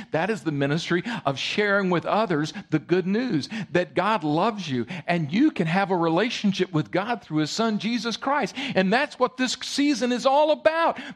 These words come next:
Be a messenger. Take the good news. Share it with other people. Be quick to be bold with your faith. Be a messenger, just like Anna gave us this great example.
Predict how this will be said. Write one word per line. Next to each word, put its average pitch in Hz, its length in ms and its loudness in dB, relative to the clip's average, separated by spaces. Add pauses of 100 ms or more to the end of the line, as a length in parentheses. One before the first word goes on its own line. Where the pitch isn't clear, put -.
(120)
Be 370 300 6
a 339 400 4 (200)
messenger. 285 1120 0 (420)
Take 349 380 2
the 285 100 0
good 220 240 2
news. 175 400 4 (160)
Share 320 560 4
it 226 60 -6
with 220 120 0
other 214 200 2
people. 180 500 0 (240)
Be 302 120 4
quick 339 520 0
to - 80 0
be 226 160 0
bold 180 520 2 (260)
with 214 320 2
your 175 240 4
faith. 151 500 0 (200)
Be 240 240 2
a - 160 0
messenger, 135 680 0 (140)
just 170 300 -2
like 151 240 -2 (160)
Anna 107 420 -2 (220)
gave 123 240 0
us - 200 -8 (460)
this 139 220 0
great 120 340 -2 (300)
example. - 600 -6